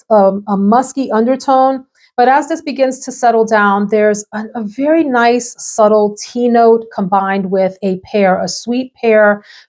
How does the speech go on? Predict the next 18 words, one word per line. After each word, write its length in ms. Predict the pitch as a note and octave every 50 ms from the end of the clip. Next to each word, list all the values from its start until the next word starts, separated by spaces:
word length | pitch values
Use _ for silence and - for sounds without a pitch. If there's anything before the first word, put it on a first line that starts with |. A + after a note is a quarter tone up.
| -
very 380 | A3 G3+ B3 B3+ C4 C4+ C4+ B3
thin 420 | C4 - _ - A#3+ A#3+ A#3+ B3
fruity 340 | A#3+ - - A3+ A3+ A3+ A3+
nuance 480 | G#3 G3+ G3+ G3+ G3+ F#3+ F#3+ F#3 F#3 -
in 80 | F#3
the 100 | F3+ F3+
fragrance 540 | - - F#3 F3 E3+ F3 F3+ F3 F3 F3+ -
that 180 | - F#3 - -
plays 280 | - G#3+ G#3 G#3 G#3
alongside 580 | G#3 G3 F#3 F#3 F#3 F3+ - - F#3 F3 F3+ F3
that 200 | F3+ F3 F3 -
peony 480 | - F#3+ F3+ F3+ F3+ F3+ F3+ F3+ F3+ - - - _ _ -
as 140 | G3+ F#3+ -
the 80 | G3
fragrance 400 | G3 - G3+ F#3+ F3+ F#3+ F#3+ F#3
begins 380 | - - F#3+ F#3 F#3 F3+ F3+ -
to 100 | - F3+
develop. 520 | E3 F3+ D#3+ E3+ E3 F3+ G3+ A3 - -